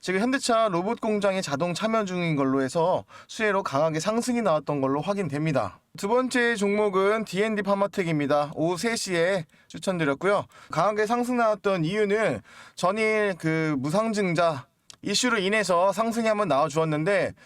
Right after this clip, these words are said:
자, 디엔디 파마텍에서 기술 이전 받았던, 자, 경구용 비만 치료제 기술 이전 받은 회사 메세라를 지금 노보나 화이자에서 인수 제안을 했던 걸로,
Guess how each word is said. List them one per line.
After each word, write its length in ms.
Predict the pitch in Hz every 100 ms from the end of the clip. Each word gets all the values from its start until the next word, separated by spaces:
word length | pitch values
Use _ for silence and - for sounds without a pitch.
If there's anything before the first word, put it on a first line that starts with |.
| -
자, 220 | 160 160
디엔디 260 | 156 233
파마텍에서 720 | 240 233 240 247 214 190 190 196
기술 280 | 185 196 262
이전 260 | 226 226
받았던, 680 | 156 156 185 - 170 139 101
자, 160 | - 139
경구용 460 | 139 190 233 226 214
비만 340 | 147 190 214
치료제 640 | 208 185 165 160 170 131 107 - - _
기술 260 | 175 185 190
이전 140 | 185
받은 440 | 156 139 190 214 208 - - -
회사 300 | 247 233 220
메세라를 800 | 151 156 208 196 190 208 120 95 -
지금 420 | - 196 196 196
노보나 540 | 156 185 190 196 143 123
화이자에서 880 | - 233 254 247 214 190 175 214 226
인수 400 | 151 185 202 214
제안을 340 | 165 160 165
했던 280 | 214 226 208
걸로, 440 | 160 175 208 113